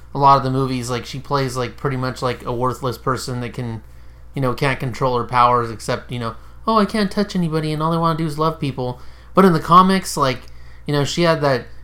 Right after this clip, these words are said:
that cute little cowgirl twang when she talked, and she could fucking fly, and she had, like, super strength, and she could fucking take your powers. Like, she was a formidable fucking person. I mean, she was basically, like, a female,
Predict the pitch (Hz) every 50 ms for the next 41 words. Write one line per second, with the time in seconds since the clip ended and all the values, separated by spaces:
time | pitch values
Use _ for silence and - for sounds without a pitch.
0 | - - 147 139 131 - - 180 180 165 160 170 151 123 - - 139 147 156 151
1 | 151 160 156 156 151 151 - 156 156 151 151 151 151 151 151 151 156 156 156 -
2 | - - - - - - - - 147 143 139 - 139 - - 135 151 151 147 147
3 | 147 143 147 143 143 - - 143 139 131 123 123 117 - - - - - - -
4 | - - - - - - 170 170 - 180 - - 151 143 - 131 120 110 - -
5 | 156 160 170 175 170 170 175 170 170 170 170 170 165 165 165 160 - - - -
6 | - - 147 143 123 - - 143 156 151 139 131 127 120 107 - - - 196 190
7 | 190 180 165 - - - 170 170 165 165 165 165 160 - - - - 151 165 180
8 | 185 202 202 196 - - 185 170 180 180 190 185 180 190 175 - 196 190 190 190
9 | 180 175 180 175 180 185 185 185 190 190 185 165 160 151 143 127 131 - - -
10 | - - - - - - - - - 170 190 196 170 147 131 120 - - - -
11 | - - - - - - - - - 135 120 - - - 180 175 196 185 185 185
12 | 170 170 156 156 139 143 135 131 - 156 143 135 147 123 - 143 147 139 - 143
13 | 151 165 156 - 226 214 165 160 196 208 202 202 - 175 151 139 139 - - 180
14 | 175 170 165 156 156 156 143 143